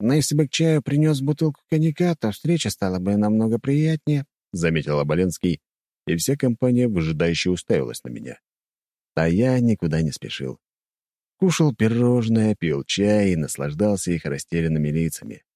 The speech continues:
«Дубровский, не томи, зачем позвал?» — спросил Лев, барабаня пальцами по столу. «Все просто. Я собрал вас для того, чтобы сделать сильнее».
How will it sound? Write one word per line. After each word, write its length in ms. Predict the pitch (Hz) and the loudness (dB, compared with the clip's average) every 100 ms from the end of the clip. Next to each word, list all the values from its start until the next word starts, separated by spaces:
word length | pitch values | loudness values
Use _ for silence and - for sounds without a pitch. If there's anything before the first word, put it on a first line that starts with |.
| _ _ _ _ _ _ _ _ _ _ _ _ - | _ _ _ _ _ _ _ _ _ _ _ _ -18
«Дубровский, 960 | 139 110 110 120 139 123 - 90 82 - _ _ _ | -2 0 2 2 2 -2 -4 -4 -4 -10 _ _ _
не 200 | - 110 | 0 2
томи, 380 | 110 127 127 131 | 2 2 4 2
зачем 460 | 104 107 - 131 123 | 2 0 2 2 2
позвал?» — 560 | 135 120 127 123 90 - _ _ | 0 0 0 0 -2 -8 _ _
спросил 520 | - - 82 - 78 | -14 -4 -2 0 0
Лев, 280 | 78 85 - _ _ _ - | 2 0 -2 _ _ _ 0
барабаня 460 | 90 82 82 76 | 2 2 2 0
пальцами 420 | - 78 - 76 | 0 -2 -2 -4
по 200 | 73 90 | -2 -2
столу. 320 | 73 - 50 - _ _ _ _ _ _ _ _ _ _ _ - | -2 -8 -16 -16 _ _ _ _ _ _ _ _ _ _ _ -4
«Все 200 | - 165 | 0 2
просто. 380 | 214 190 160 143 _ _ _ - | 2 2 0 -4 _ _ _ 0
Я 160 | 98 | 0
собрал 380 | 95 87 107 95 | 0 0 2 2
вас 240 | 135 147 - _ _ _ - | 0 -4 -10 _ _ _ -2
для 140 | 104 | 0
того, 200 | 107 127 | 2 0
чтобы 260 | 156 123 120 | 0 0 0
сделать 380 | 92 104 104 - | 2 2 2 -2
сильнее». 680 | - 92 82 90 95 71 | -4 -2 0 2 0 -2